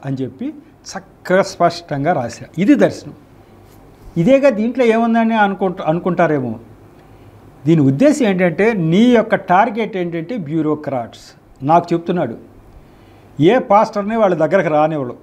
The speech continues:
మంచి మంచి ఉన్నత స్థానాల్లో ఉన్నవారు, జీవితాల్లో మంచి స్థాయిలో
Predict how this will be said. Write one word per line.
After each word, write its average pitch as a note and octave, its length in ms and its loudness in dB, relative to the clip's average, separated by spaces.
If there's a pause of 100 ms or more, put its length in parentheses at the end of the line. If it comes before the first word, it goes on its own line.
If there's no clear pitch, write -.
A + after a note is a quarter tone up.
మంచి F3+ 240 -6
మంచి F#3 160 -6 (100)
ఉన్నత F3+ 300 -4
స్థానాల్లో D3 460 -2 (100)
ఉన్నవారు, D3 420 2 (960)
జీవితాల్లో F3+ 500 2 (120)
మంచి D3+ 200 -6
స్థాయిలో D#3+ 420 0